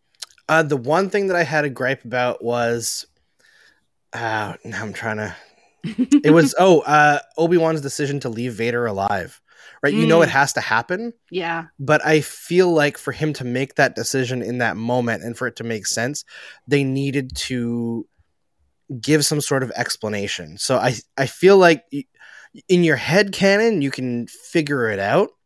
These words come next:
Speaker 2: Mm-hmm.
Speaker 1: And I, I think it's that, you know, like, the, he sees Qui-Gon at the end, right?
Speaker 2: Yeah.
Speaker 1: And Qui-Gon says, "I was there the whole time, you just weren't able to see, or you weren't willing to see." And my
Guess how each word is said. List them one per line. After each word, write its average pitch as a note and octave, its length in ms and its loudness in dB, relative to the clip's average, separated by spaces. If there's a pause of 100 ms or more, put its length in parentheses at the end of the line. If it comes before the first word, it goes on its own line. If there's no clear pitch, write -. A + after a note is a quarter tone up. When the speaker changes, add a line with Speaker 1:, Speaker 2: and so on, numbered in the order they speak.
(360)
Speaker 2:
Mm-hmm. F#3+ 260 -12 (300)
Speaker 1:
And C3+ 500 0 (480)
I, D3 140 0
I C#3 120 -2
think D3+ 180 0
it's - 160 -2
that, B2+ 220 -4 (400)
you D3 100 -2
know, C#3 80 2
like, C#3 140 0
the, C3+ 440 0 (200)
he D3+ 160 -2
sees G#3 380 2
Qui-Gon C#3+ 440 2
at G2+ 100 -6
the G#2 100 -6
end, F2 260 -10
right? A#2+ 260 -2 (420)
Speaker 2:
Yeah. C4+ 180 0
Speaker 1:
And B2+ 140 -4
Qui-Gon C3 380 0
says, B2 300 -2
"I B2 140 0
was A2 160 -4
there B2 360 0
the A2+ 140 -12
whole A#2 180 -2
time, A2+ 280 -6
you A2 80 -8
just G2+ 160 -12
weren't G2 300 -10
able G2+ 220 -8
to - 80 -18
see, C3+ 240 -4
or B2 40 -2
you G#2+ 160 -6
weren't G#2+ 220 -10
willing A2 280 -8
to - 80 -16
see." C3+ 340 -4 (640)
And D3+ 240 0 (240)
my F#3+ 680 4